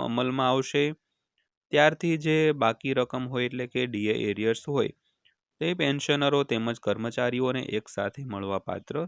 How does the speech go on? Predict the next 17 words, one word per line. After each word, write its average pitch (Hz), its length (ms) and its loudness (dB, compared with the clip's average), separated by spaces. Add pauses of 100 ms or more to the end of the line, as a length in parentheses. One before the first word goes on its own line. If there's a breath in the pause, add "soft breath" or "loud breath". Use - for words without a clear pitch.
થશે, 95 320 -4 (100)
મિત્રો. 92 380 -4 (1120)
તો 165 60 2 (120)
ત્યારબાદ 147 560 6
અંતમાં 156 420 0
વાત 165 240 2
કરીએ 151 320 2 (100)
તો 156 140 6
કર્મચારીઓ 120 880 0
માટે 104 260 -2 (140)
બેવડી 98 440 -2
અપેક્ષા. 131 540 0 (580)
તો 165 120 0
કર્મચારીઓ 139 880 4
આઠમા 117 420 -2
પગાર 117 300 2 (100)
પંચની 110 460 -6